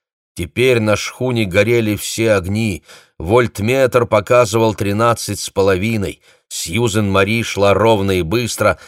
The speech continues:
с прожектором, слегка размытым в тумане. Было без двадцати два. Достаточно времени, чтобы наловить рыбы,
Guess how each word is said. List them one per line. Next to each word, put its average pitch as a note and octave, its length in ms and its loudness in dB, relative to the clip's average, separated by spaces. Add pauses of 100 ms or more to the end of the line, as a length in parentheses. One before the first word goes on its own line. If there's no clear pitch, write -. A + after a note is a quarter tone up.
(140)
с - 120 -12
прожектором, G2+ 880 2 (140)
слегка G2 520 0
размытым G2 600 0
в - 100 -12
тумане. F#2 560 0 (960)
Было D#3 260 2
без C3 240 -4
двадцати C3 560 -6
два. D#2 540 -2 (340)
Достаточно - 800 0
времени, F2+ 460 -2
чтобы F#2 340 -2
наловить F#2 580 0
рыбы, E2+ 480 -6